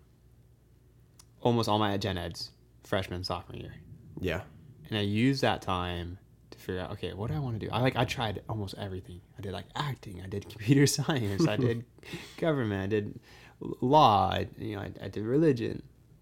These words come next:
Speaker 2: Yeah.
Speaker 1: and, and biblical studies, all that stuff. And I figured out, oh, through the grace of the Lord,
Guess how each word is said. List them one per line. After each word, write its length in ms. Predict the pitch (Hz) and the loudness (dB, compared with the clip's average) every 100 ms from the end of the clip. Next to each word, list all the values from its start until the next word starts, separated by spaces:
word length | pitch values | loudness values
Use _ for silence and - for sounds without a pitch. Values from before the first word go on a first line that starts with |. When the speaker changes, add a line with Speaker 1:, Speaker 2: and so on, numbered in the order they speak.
| - | -8
Speaker 2:
Yeah. 200 | 92 101 - | -8 -8 -8
Speaker 1:
and, 180 | 98 92 | -10 -8
and 440 | 104 104 123 113 | -6 -6 -8 -2
biblical 300 | 143 135 147 | 0 0 -2
studies, 360 | 143 156 117 110 | -4 -2 -2 0
all 120 | 113 | 0
that 120 | 104 | -2
stuff. 300 | - 92 95 - | -4 -6 -8 -10
And 80 | 107 | -12
I 40 | |
figured 320 | 98 104 95 | -8 -6 -4
out, 260 | 92 90 95 - - - | -4 -6 -8 -14 -20 -12
oh, 280 | - 170 87 - - - - - - - - _ - - _ | -4 -2 -2 -8 -20 -20 -20 -20 -20 -20 -20 _ -20 -20 _
through 120 | - 117 | -4 -2
the 80 | |
grace 260 | 107 101 - | 0 -2 -4
of 60 | 92 | -6
the 80 | |
Lord, 420 | 92 98 90 90 | -2 -2 -2 -4